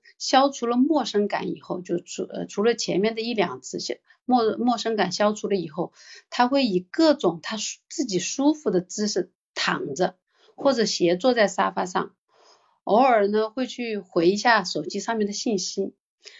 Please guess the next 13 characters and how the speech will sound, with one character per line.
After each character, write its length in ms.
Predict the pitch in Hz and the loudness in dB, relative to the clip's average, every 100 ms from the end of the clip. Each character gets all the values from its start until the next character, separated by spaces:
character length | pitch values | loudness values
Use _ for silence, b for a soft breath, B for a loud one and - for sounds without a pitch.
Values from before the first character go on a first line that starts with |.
| B | B
当 280 | - 269 302 | 2 4 4
我 200 | 262 190 | 2 -2
呢， 220 | 185 214 | 0 -2
会 160 | 233 262 | -2 -6
提 240 | 254 - | -6 -8
到 280 | 190 233 214 | 0 2 0
回 180 | 175 190 | -2 -6
信 240 | 196 254 | -4 -6
息 180 | 220 254 | -6 -8
时， 360 | 262 - - 415 _ _ _ _ | -8 -6 -8 -10 _ _ _ _
我 140 | - 185 | -6 -2
说 220 | 240 240 240 | 2 2 2
：“哎， 240 | 254 269 | 0 -2